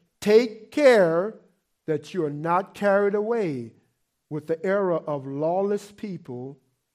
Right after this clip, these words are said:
and lose your own stability." Don't get caught up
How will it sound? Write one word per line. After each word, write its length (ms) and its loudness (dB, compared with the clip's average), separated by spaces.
and 380 -6
lose 340 -6
your 200 -8
own 300 -8
stability." 840 -10
Don't 300 -6
get 240 -8
caught 300 -6
up 320 -8